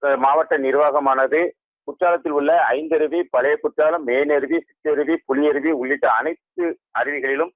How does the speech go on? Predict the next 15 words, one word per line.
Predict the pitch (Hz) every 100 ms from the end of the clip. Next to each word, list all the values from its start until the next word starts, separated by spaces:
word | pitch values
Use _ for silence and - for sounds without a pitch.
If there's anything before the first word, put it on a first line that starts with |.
| _ _ _
சுற்றுலா | - - 190 185
பயணிகளின் | 175 165 156 156 143
பாதுகாப்பு | 127 139 156 156 156 -
கருதி | 131 123 127 170 175
அருவிகளில் | 113 135 156 151 151 139
குளிப்பதற்கு | 139 139 139 135 - - 165 170 - _
போலீசார் | 135 147 139 151 -
தற்போது | 131 127 147 143 151
வரை | 131 151 170
தடை | 120 143 151
விதித்துள்ளனர். | 139 143 127 127 160 - _ _ _ _
இந்த | 156
நிலையில், | 170 180 185 202 208
அஹ், | - 143 139 135 131 135 - _ _ _ -
மாவட்டத்திற்கு, | 180 156 151 160 156 156 - 180 190